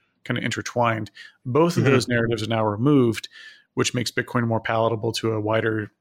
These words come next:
Speaker 1: uh, set of folks.
Speaker 2: Uh, let's, let's take another, another piece of this.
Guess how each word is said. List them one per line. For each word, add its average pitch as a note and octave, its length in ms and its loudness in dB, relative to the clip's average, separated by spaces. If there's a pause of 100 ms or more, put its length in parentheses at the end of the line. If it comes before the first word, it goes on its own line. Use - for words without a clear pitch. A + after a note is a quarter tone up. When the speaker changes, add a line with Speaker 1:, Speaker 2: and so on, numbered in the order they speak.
(100)
Speaker 1:
uh, A2 140 -6
set A2+ 180 0
of G#2+ 80 -4
folks. - 400 -4 (1800)
Speaker 2:
Uh, D3 380 2
let's, D#3 320 0
let's F3 200 0
take F#3 180 0
another, D3 520 4
another C3+ 300 2
piece - 260 -6
of G#2+ 80 -6
this. F#2+ 320 -4